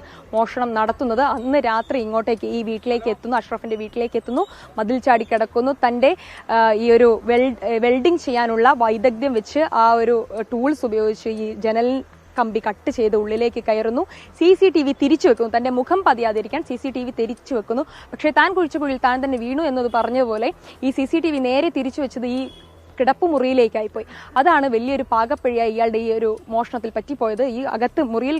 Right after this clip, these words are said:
കയറി കർട്ടൻ മറിക്കുന്നതിന് മുന്നേയുള്ള ആ ദൃശ്യം ഈ സി സി ടി വിയിൽ പതിയുന്നു. അപ്പോൾ ഏകദേശം ഈ ഒരു മോഷ്ടാവിൻ്റെ രൂപസാദൃശ്യം പോലീസിന് ലഭിക്കും. നമ്മളിപ്പോൾ കണ്ട സി സി ടി വി ദൃശ്യം കീച്ചേരിയിലെ മോഷണ സമയത്ത് എടുത്തതാണ്, ആ സമയത്ത്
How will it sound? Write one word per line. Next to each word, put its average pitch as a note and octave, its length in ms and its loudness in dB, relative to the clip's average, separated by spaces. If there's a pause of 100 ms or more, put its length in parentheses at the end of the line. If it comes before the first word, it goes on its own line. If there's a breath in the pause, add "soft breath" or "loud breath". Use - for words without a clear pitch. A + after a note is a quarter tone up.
കയറി B3 300 4 (380 loud breath)
കർട്ടൻ - 280 0 (100)
മറിക്കുന്നതിന് D#4 520 2
മുന്നേയുള്ള C4 300 2 (100)
ആ - 100 2
ദൃശ്യം G#3+ 300 -4 (240)
ഈ A#3 120 -4
സി A#3+ 140 -4
സി C4+ 160 -4
ടി B3 120 -2
വിയിൽ B3 200 -2
പതിയുന്നു. B3 380 0
അപ്പോൾ A3+ 180 -2 (100)
ഏകദേശം C#4 540 -2
ഈ B3 40 -4 (100)
ഒരു A#3+ 160 -2
മോഷ്ടാവിൻ്റെ C4+ 600 -2
രൂപസാദൃശ്യം A#3+ 720 -2 (300 loud breath)
പോലീസിന് A#3+ 400 2
ലഭിക്കും. A3 260 -2
നമ്മളിപ്പോൾ C4 360 4
കണ്ട D#4 180 0
സി C#4+ 120 -2
സി C4 120 -6
ടി C#4 80 -4
വി C4+ 100 -6
ദൃശ്യം C4+ 300 -2
കീച്ചേരിയിലെ C#4 580 -2 (320 loud breath)
മോഷണ A#3+ 240 -2 (100)
സമയത്ത് B3 300 0
എടുത്തതാണ്, A3+ 420 0 (320)
ആ B3 40 8 (100)
സമയത്ത് C4 260 2